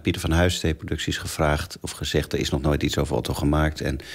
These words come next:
wij helpen jullie met, eh, het beschikbaar stellen van de archieven van Otto en de research. En, eh, weet u een regisseur?" En dat werd dus David de Jong.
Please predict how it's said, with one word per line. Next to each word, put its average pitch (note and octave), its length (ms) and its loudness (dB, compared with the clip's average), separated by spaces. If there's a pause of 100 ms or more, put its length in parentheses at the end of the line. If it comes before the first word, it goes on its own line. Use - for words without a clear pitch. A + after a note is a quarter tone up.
(300)
wij D2+ 140 4
helpen D#2 320 4
jullie D2+ 280 4
met, D2 360 0
eh, D2 120 -2
het C#2 300 2
beschikbaar - 360 0
stellen C#2+ 220 2
van C#2+ 160 2
de D2 100 4
archieven - 420 0
van D#2+ 160 2
Otto D2+ 540 2
en C#2+ 220 0
de C#2 400 0 (140)
research. D2+ 580 2 (760)
En, D2+ 300 4
eh, C#2 520 2
weet D2 200 2
u C#2 140 4
een C2+ 100 4
regisseur?" D2 560 2 (300)
En D#2+ 100 4
dat D#2 160 2
werd D2+ 140 2
dus - 200 -2 (100)
David D#2 520 2
de C#2+ 100 0
Jong. E2 220 4